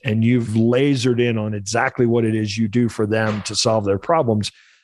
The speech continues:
then you can really spend a lot of time growing with them by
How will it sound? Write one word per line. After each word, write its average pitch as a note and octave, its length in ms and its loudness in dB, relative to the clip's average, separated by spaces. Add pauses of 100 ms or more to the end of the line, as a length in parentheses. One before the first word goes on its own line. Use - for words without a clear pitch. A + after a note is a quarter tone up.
(140)
then D#3 260 2
you D#3+ 80 2
can B2+ 180 0
really B2 200 2
spend B2 640 -2
a A#2+ 60 0
lot A2 200 0
of G2+ 80 -4
time G#2 380 -4 (120)
growing A#2+ 460 2
with F3+ 220 0
them G#2 360 -2
by G#2 360 0